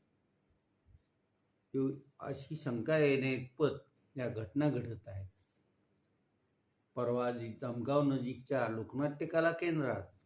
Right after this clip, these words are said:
ही क्रेटा गाडी गर्भपात निदानाची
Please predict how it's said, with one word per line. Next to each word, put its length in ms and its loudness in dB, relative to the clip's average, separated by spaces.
ही 60 -12
क्रेटा 460 2
गाडी 300 6
गर्भपात 440 4
निदानाची 880 2